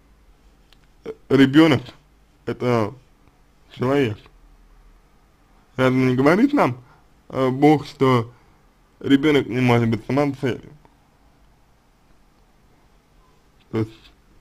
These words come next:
ваша вера, она здесь как-то странно интерпретируется. Вы пишете, что хотите роды-, родить и продолжи-, продолжить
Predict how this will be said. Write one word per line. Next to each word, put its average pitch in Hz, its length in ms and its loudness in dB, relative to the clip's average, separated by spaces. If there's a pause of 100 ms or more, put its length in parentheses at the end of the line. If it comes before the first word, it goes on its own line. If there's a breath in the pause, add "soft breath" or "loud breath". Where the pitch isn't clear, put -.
(1800)
ваша 127 380 0
вера, 143 320 2
она 107 320 -2
здесь 107 240 -6 (480)
как-то 110 560 -6 (720 loud breath)
странно 147 380 2
интерпретируется. - 840 -14 (4000 soft breath)
Вы 156 140 2
пишете, 165 360 0
что 139 160 -2
хотите 160 340 -2
роды-, 165 420 2
родить 147 480 0
и 135 40 -8
продолжи-, 143 600 0
продолжить 143 680 -2